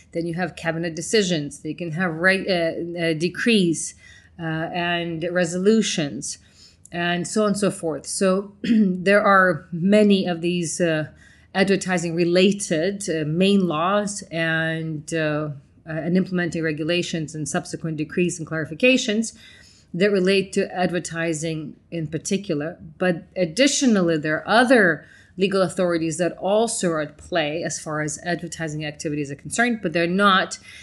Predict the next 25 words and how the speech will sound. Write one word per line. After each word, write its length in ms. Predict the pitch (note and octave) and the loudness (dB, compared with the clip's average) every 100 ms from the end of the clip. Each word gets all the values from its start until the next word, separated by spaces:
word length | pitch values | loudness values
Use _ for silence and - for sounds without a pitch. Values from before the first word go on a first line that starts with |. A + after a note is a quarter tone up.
| - | -14
specifically 800 | - - G#3 G3+ G#3+ G3+ F3 F3+ | -10 0 2 4 2 2 2 0
related 720 | E3 E3 D#3+ E3 E3 - E3 D#3 - | 2 0 2 2 2 -2 -4 -4 -6
to 560 | E3+ D3+ D3 D3 D3 D#3+ - | -2 0 0 -4 -6 -8 -2
advertising 640 | B3+ B3 G3 D#3 C#3 C#3+ | 0 0 -4 -4 -4 -8
activities. 540 | C3 - C#3 C#3 C#3+ | -8 -8 -8 -6 -12
For 240 | - D#3 D3+ | -10 -6 -4
example, 720 | D3+ E3+ G#3+ G3+ F#3+ D3+ - - _ _ _ _ - - | -4 0 0 0 0 -4 -6 -16 _ _ _ _ -16 -8
the, 500 | F3 D3+ F3+ F3+ F3 | -6 -2 0 2 2
uh, 160 | E3 D#3+ | 2 -2
criminal 360 | - G#4 D#4+ | -2 0 0
law 260 | F3 C#3+ C#3+ | 0 -2 -4
or 60 | D3+ | -6
the 100 | D#3+ | -6
penal 320 | - A3+ G#3+ | -2 -2 -2
code, 380 | - D3+ D#3+ - - - - _ | -4 -10 -10 -16 -20 -20 -20 _
or 420 | E3+ E3+ E3 E3 E3 | -4 0 0 -2 -2
as 240 | E3+ D#3 | -2 -2
we 300 | E3 E3 E3 | -2 0 0
now 240 | F3 F3+ | 2 0
call 280 | F3+ F3 E3 | 2 0 0
it, 100 | E3 | -2
the, 180 | D#3 D#3+ | -6 -8
the, 140 | D3+ D#3 | -6 -8
the 340 | D#3 - E3 | -10 -8 -6
new 560 | E3 E3+ E3 D#3+ D#3 | -4 -2 -2 -2 -6